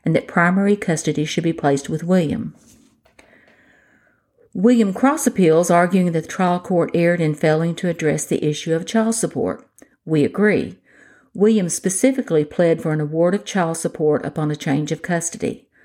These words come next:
Although the issue of child support was raised, the trial court made no such finding. Arkansas Code Annotated Section nine twelve three twelve states that a trial court shall enter an order on the care of the children, including child support,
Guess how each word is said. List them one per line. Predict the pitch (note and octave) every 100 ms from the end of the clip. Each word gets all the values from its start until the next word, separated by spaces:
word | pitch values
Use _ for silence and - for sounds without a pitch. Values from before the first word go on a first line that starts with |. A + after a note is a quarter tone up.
| - - _ _
Although | F#3 F3+ E3
the | E3+ - G#3
issue | G#3+ C4 A#3
of | F3+
child | - F3+ F3
support | F#3 - E3+
was | D3+ D#3+
raised, | F#3+ G#3 D#3 D3+ - F#3+
the | E3
trial | - E3 F3+
court | - E3 -
made | D3+ D3+ D#3+
no | D#3 D#3+
such | E3 D3+ -
finding. | - F3 F3 D3 - - - - _ - - _
Arkansas | - F3+ A#3 A3+ A3+ G#3
Code | G#3 G#3 F#3
Annotated | F#3 F#3 F#3 F#3 E3+ E3+
Section | - - - D#3
nine | D#3+ E3 F3+ G3+
twelve | - F3+ D#3 D3+ D3+
three | - - F#3+
twelve | - - G3+ C#3+ C#3 - - - -
states | - - F3 - -
that | - D#3+
a | D#3
trial | - F#3 F3+ F#3
court | - F3+ D#3
shall | - - A3 G#3 E3+ -
enter | D#3+ D#3
an | E3 D#3+
order | F3 E3 C#3+
on | C3 D3
the |
care | C3+ D#3+ D#3
of | F#3
the |
children, | G#3+ - F3 C#3 C3+ C3+
including | C#3 D3 - E3+ G3+
child | G#3 A#3 A3
support, | G#3+ - - D3 -